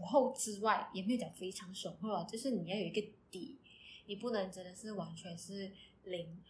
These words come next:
然后你就觉得，啊，去做就对了，这只是会让你的负债越来越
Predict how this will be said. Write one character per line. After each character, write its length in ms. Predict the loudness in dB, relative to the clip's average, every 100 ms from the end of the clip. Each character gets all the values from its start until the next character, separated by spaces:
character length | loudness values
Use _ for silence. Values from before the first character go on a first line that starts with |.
| -16
然 120 | -10 -2
后 160 | 0
你 100 | 0
就 60 | -2
觉 140 | -4
得， 100 | -4 -2
啊， 320 | 0 -2 -4 -16 -20 _ -8
去 200 | -4 -4
做 180 | 0 0
就 120 | 0 -2
对 220 | 0 0
了， 200 | -2 -8 -18 -8
这 140 | -6
只 140 | -4 -6
是 120 | -4
会 100 | -4
让 180 | -4 -4
你 60 |
的 80 | -8
负 220 | -8 -8
债 240 | -2 -2 0
越 140 | -2
来 160 | -4 -6
越 160 | -10